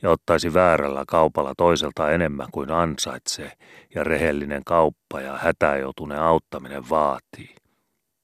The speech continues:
Mitenkäs sitä viimeiselle tuomiollekaan uskallettaisiin tulla väärän kaupan tekijänä, ja jos kuolema kohtaisi, niin äkkiä ettei ennättäisi kutsua pappia, ja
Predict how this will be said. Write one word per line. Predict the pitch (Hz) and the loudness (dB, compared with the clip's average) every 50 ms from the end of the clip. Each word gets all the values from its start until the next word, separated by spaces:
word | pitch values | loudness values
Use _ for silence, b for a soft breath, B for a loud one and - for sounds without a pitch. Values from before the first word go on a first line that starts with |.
| _ _ _ _ _ _ _ | _ _ _ _ _ _ _
Mitenkäs | - 80 80 80 82 82 - - | -6 -4 -2 0 0 -2 -2 0
sitä | - 85 76 - 80 80 | -2 -2 0 2 2 4
viimeiselle | 90 92 90 85 80 76 73 76 78 78 76 - | 6 4 4 4 2 -2 -2 -2 -4 -4 -6 -2
tuomiollekaan | - 90 87 87 82 80 73 69 67 67 - - - 80 73 | 2 2 4 4 4 2 -2 -2 -4 -6 -8 -6 -4 -2 -2
uskallettaisiin | 73 76 - - 78 78 73 69 - _ - 80 76 71 76 73 69 - | -2 -2 -4 -4 -4 -2 -2 -4 -6 _ -4 -4 -2 -2 -4 -8 -6 -4
tulla | 82 76 76 76 76 | -4 -2 -2 0 2
väärän | 82 87 87 82 73 69 65 65 | 2 4 4 4 2 0 -4 -2
kaupan | - 85 78 78 73 - - 67 - | 0 2 2 2 2 0 -6 -10 -6
tekijänä, | - 82 80 67 - 78 69 65 64 64 64 - b b b b b b b _ - | -4 -4 -2 -2 -4 -6 -8 -8 -10 -12 -14 -18 b b b b b b b _ -10
ja | 78 | -8
jos | 67 67 69 - | -8 -8 -8 -10
kuolema | - - - 85 85 82 73 64 65 65 - | -10 -4 0 2 2 2 2 0 -4 -8 -4
kohtaisi, | - 90 82 73 - _ - 76 71 71 78 71 - b b b b b b b b _ _ - 110 - | -2 0 0 0 -4 _ -4 -4 -4 -4 -6 -10 -12 b b b b b b b b _ _ -20 -18 -14
niin | 82 78 73 73 73 | -10 -8 -6 -2 0
äkkiä | 76 76 - - - - 78 76 76 73 | 0 0 0 -2 -6 -4 0 0 0 0
ettei | - - - 80 78 | 0 0 2 4 4
ennättäisi | 78 78 73 - - - 80 76 - 85 76 | 4 2 0 -4 -2 -2 0 0 0 -4 -4
kutsua | - 90 82 - - 92 80 76 - - | -4 -6 -6 -4 -4 -4 -4 -4 -4 0
pappia, | - 101 101 95 - _ _ _ - 64 - - - - b b b b b b b b b _ - | 4 4 4 4 2 _ _ _ -14 -12 -12 -14 -16 -18 b b b b b b b b b _ -8
ja | 78 76 78 - - | -8 -6 -6 -8 -10